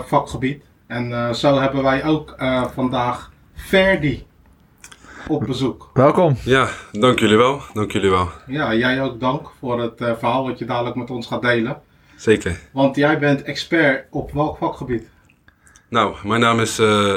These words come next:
Speaker 3: Ferdi van Essen, zevenentwintig jaar. En ik ben werkzaam bij, eh,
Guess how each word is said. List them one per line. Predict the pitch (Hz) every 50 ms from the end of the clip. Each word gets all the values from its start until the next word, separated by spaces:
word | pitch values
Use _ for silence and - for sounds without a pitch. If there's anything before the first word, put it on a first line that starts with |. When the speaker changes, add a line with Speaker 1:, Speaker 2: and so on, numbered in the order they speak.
| - -
Speaker 3:
Ferdi | - - 131 113 113
van | 110 120
Essen, | 120 123 - - 156 160 139 120 107 107 101 - -
zevenentwintig | - - 123 120 117 107 101 107 101 101
jaar. | 110 113 139 170 165 151 - _
En | - - 101
ik | 101
ben | 92 104 98
werkzaam | 107 113 110 110 - 113 104
bij, | 104 104 104 101 98 101 98
eh, | 98 92